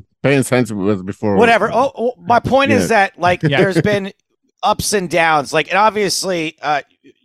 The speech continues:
Speaker 2: Jorn, is that his actual first name? I can never remember which is first and which is last name. Last year's winner, um, f-, excellent player, right? Like, a real seasoned studier, like, a guy that's maybe studied as much as anybody in the whole world.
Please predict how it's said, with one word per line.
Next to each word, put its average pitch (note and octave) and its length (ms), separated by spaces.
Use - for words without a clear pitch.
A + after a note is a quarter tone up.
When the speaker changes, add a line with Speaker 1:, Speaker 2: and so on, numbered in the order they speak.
Speaker 2:
Jorn, F#3 340
is F3+ 120
that F3 100
his E3+ 140
actual F3 340
first F3 260
name? F3 160
I D#3+ 120
can - 100
never D3 220
remember C#3 240
which C3 220
is A2+ 100
first C3 300
and B2+ 80
which A#2+ 100
is G#2+ 100
last A#2+ 200
name. A2 140
Last G3+ 300
year's D#3 180
winner, B2+ 340
um, C#3+ 260
f-, - 140
excellent E3 580
player, G2+ 360
right? C#3+ 260
Like, D3+ 180
a C#3+ 100
real A3+ 560
seasoned G3 760
studier, E3+ 680
like, D3+ 160
a D#3+ 60
guy F#3 200
that's F3+ 180
maybe F3+ 220
studied E3 420
as C3 140
much D#3+ 180
as B2 160
anybody D#3+ 400
in D#3 80
the D3+ 80
whole E3+ 200
world. G#3+ 360